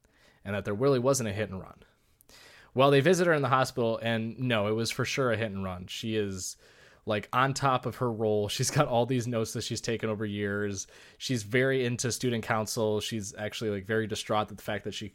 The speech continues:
can't run in the race anymore. So that theory goes right out the window. So they're like, "All right, that's fine."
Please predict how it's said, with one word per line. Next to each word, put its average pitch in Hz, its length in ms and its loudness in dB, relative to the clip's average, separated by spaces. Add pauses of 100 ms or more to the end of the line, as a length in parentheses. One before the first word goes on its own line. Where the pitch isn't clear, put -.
(100)
can't 117 320 -6
run 107 160 -2
in 104 80 -4
the 101 80 -6
race 104 240 -4
anymore. 101 380 -4
So 101 340 -6
that 127 320 -4
theory 110 240 0
goes 101 220 -6
right 107 140 0
out 101 140 -4
the 92 60 -12
window. 90 420 -16 (220)
So - 140 -16
they're 98 100 -8
like, 101 80 -10
"All 120 120 2
right, 95 220 -4 (1200)
that's 131 200 -6
fine." 104 340 -4